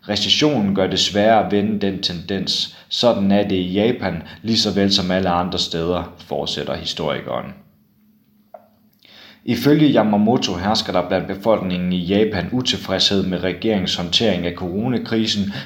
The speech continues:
der har ført til den nuværende recession.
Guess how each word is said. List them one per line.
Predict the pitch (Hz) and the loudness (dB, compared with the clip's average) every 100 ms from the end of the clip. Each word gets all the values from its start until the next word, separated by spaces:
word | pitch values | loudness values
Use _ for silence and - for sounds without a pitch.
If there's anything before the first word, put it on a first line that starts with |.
| - | -4
der | 104 | 0
har | 101 | 0
ført | 104 107 104 | 2 2 2
til | 117 104 | 0 2
den | 95 | 2
nuværende | 101 101 98 90 87 | 2 2 2 0 -2
recession. | 82 85 82 - 92 80 - | -2 -2 -2 -2 -2 -6 -10